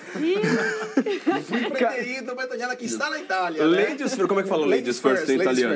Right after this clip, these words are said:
Speaker 2: first. Signore prima, la pri-,
Speaker 3: Sim.
Speaker 2: prima, precedenza alle signore,
Speaker 3: Ah,
Speaker 2: precedenza
Speaker 3: por
Speaker 2: alle
Speaker 3: favor.
Speaker 2: signore.
Speaker 3: Karina, por favor, seus comentários sobre o,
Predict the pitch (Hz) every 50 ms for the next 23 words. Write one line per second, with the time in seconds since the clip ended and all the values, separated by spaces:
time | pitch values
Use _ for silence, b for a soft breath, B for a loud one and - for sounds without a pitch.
0 | 104 101 - 190 214 214 233 240 226 220 220 220 190 170 170 165 156 160 175 196
1 | 185 - - - - 247 226 - - 220 190 208 220 233 233 233 - - 214 196
2 | 190 180 185 185 160 139 127 123 123 151 175 185 180 170 190 190 185 180 - -
3 | - - - 226 - - - 120 117 113 113 - - 247 269 262 254 247 220 185
4 | 165 160 202 190 156 151 156 123 123 123 110 104 101 - - - 190 190 185 -
5 | - - 139 135 120 123 - 123 117 117 113 107 - - 131 120 117 120 120 120
6 | 127 127 135 147 165 160